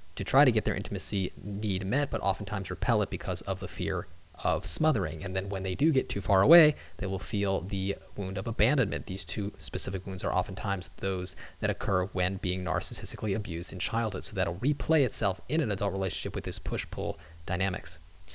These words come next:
The mind is genius at avoiding intimacy. The mind or the ego sees intimacy as death. Intimacy, which is present moment awareness, and vulnerability are things that terrify the ego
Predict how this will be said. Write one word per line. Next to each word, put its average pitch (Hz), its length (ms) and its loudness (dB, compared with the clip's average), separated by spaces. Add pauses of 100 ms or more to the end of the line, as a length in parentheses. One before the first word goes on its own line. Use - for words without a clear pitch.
(800)
The 127 80 4
mind 117 640 6
is 117 320 0
genius 127 720 2 (100)
at 110 80 4
avoiding 101 400 2
intimacy. 113 460 -2
The - 80 -2
mind 101 320 4
or 110 80 2
the 101 120 0
ego 113 540 4
sees 156 500 4
intimacy 104 720 0
as 98 420 0 (100)
death. - 320 0 (580)
Intimacy, 143 400 6
which 131 200 4
is 95 100 -2
present 110 340 2
moment 104 220 2
awareness, 107 400 2
and 101 140 -2
vulnerability 98 680 4
are 95 100 6
things 101 240 2
that - 120 2
terrify 98 400 8
the - 160 8
ego 139 320 12